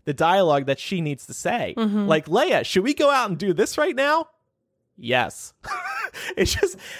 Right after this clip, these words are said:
Speaker 1: it, it just feels really awkward and it doesn't work. And I, it sucks to say this, but they should have just written her out in between movies. You know, the title card, General Leia passed away. It was extremely tragic, blah, blah, blah, blah, blah.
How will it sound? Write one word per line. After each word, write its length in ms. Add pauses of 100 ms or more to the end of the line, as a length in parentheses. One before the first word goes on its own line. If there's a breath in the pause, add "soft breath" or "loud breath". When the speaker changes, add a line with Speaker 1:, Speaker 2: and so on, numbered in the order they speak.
(120)
Speaker 1:
it, 480
it 80
just 260
feels 340
really 360
awkward 520
and 160
it 120
doesn't 300
work. 380
And 380 (220)
I, 260 (320)
it 220
sucks 500
to 140
say 300
this, 220
but 240
they 120
should 260
have 80
just 320
written 220
her 200
out 300
in 100
between 380
movies. 460
You 80
know, 240 (300 loud breath)
the 60
title 380
card, 420
General 460
Leia 420
passed 360
away. 400
It 20
was 220
extremely 440
tragic, 600
blah, 160
blah, 100
blah, 160
blah, 80
blah. 240